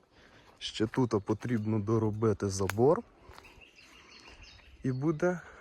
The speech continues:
шикарно. Втілюю свою маленьку мрію. Ось така краса получається. Вже так прибрав. Тут, а, ой, що тут було,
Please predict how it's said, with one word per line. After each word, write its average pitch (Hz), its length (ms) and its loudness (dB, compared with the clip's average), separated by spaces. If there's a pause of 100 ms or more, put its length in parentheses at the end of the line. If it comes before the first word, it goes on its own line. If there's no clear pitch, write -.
(160)
шикарно. 175 760 2 (1160)
Втілюю 151 480 2
свою 131 320 2
маленьку 127 480 2
мрію. 101 420 2 (640)
Ось - 200 0
така - 280 -2
краса 113 420 -2
получається. 123 920 0 (1080)
Вже 120 180 0
так 117 300 2
прибрав. 123 640 4 (420)
Тут, 139 280 -4
а, 123 180 2 (2000)
ой, 151 340 8
що 196 300 6
тут 170 300 4
було, 156 540 8